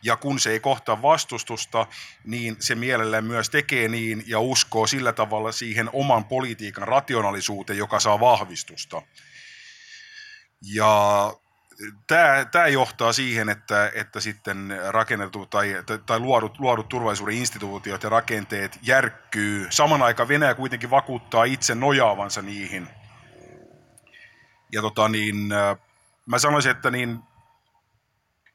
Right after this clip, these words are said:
tää ei ole väliaikainen asianlaita. Tää on ollut tahtotila, mikä on ollut voimassa oikeastaan, äh, yhdeksänkymmentäluvun lopulta asti. Silloin Venäjä vaan joutui taipumaan sille, että asevoimia ei ollut.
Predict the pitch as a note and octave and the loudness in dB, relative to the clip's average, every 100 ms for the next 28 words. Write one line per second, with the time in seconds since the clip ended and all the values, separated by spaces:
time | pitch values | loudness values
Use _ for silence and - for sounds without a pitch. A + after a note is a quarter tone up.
0 | _ _ _ _ C#3 C#3+ E3 D3+ B2 D3 | _ _ _ _ 4 4 6 4 4 4
1 | E3+ D3 B2+ A#2+ A#2+ A#2 A#2 A#2+ B2 A#2 | 6 6 4 4 2 2 2 0 0 0
2 | A2 A2 A2 G#2+ G#2+ A2 G2+ _ B2+ A#2+ | 0 2 0 0 0 0 -2 _ 2 2
3 | A#2+ A#2 G#2+ D3 D3 B2 A#2+ A2 G#2+ G#2+ | 2 -2 2 4 4 0 -2 0 0 0
4 | A2 G#2+ A2 B2 C3 A#2 - G#2+ A2+ A2 | 0 0 -2 0 2 0 0 0 -2 0
5 | G2+ - G#2 G#2 G2+ - - - - - | -2 2 2 2 -2 -16 -16 -18 -20 -6
6 | G#2+ A2 B2+ C3 A#2+ A2+ A#2+ C3+ C#3+ A#2 | 0 2 2 2 0 -4 -2 -2 0 -2
7 | G#2+ G#2 A#2 - - E2 - _ _ - | 2 4 6 2 -2 -10 -16 _ _ -8
8 | - C3+ B2+ B2 C3+ B2 A#2 B2+ A#2+ A2+ | -4 0 0 0 2 4 4 4 2 -4
9 | A2+ C3+ B2+ A#2 G#2+ G#2+ A#2 A#2 G#2 A#2+ | -2 0 0 -2 0 0 -2 -4 -2 2
10 | B2+ - A2 A2 G#2+ A2+ A2+ A#2 C3 A#2 | 4 2 0 -2 -2 0 0 2 2 0
11 | F2+ D2+ - | -4 -12 -14